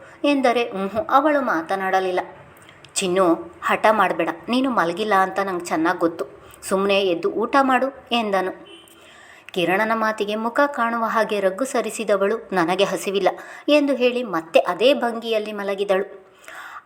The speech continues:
ಅವಳು ಬಾಯಿ ಮಾತಿನಲ್ಲಿ ಹೇಳಿದರೆ ಕೇಳುವುದಿಲ್ಲ ಎಂದರಿತವನು, "ನಿನಗೆ ಹಸಿವಾಗಿದೆ ಎಂದು ನನಗೆ ಚೆನ್ನಾಗಿ ಗೊತ್ತು, ಇಲ್ಲ ಅಂತ ಹೇಳಿ ನಿನ್ನ ಹೊಟ್ಟೆಗೆ ನೀನೇ ಮೋಸ ಮಾಡಿಕೊಳ್ಳಬೇಡ, ಎದ್ದೇಳು" ಎಂದು ಬಲವಂತದಿಂದ ಏಳಿಸಿದನು.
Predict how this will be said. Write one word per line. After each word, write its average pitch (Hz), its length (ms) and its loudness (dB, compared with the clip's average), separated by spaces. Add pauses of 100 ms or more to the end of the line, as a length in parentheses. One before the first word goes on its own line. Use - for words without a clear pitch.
ಅವಳು 294 260 6
ಬಾಯಿ 160 360 -6
ಮಾತಿನಲ್ಲಿ 247 560 -4
ಹೇಳಿದರೆ 240 460 -4
ಕೇಳುವುದಿಲ್ಲ 233 720 -4
ಎಂದರಿತವನು, 226 840 -4 (300)
"ನಿನಗೆ 185 380 2
ಹಸಿವಾಗಿದೆ 185 640 -2
ಎಂದು 185 380 -2
ನನಗೆ 170 300 -2
ಚೆನ್ನಾಗಿ 170 500 -2
ಗೊತ್ತು, 165 340 0 (580)
ಇಲ್ಲ 208 260 0
ಅಂತ 277 280 2
ಹೇಳಿ 247 420 0
ನಿನ್ನ 220 300 -4
ಹೊಟ್ಟೆಗೆ 226 500 0
ನೀನೇ 214 320 -4
ಮೋಸ 226 360 -2
ಮಾಡಿಕೊಳ್ಳಬೇಡ, 208 640 0 (320)
ಎದ್ದೇಳು" 247 560 4 (300)
ಎಂದು 269 360 4
ಬಲವಂತದಿಂದ 202 800 -2
ಏಳಿಸಿದನು. 226 920 -4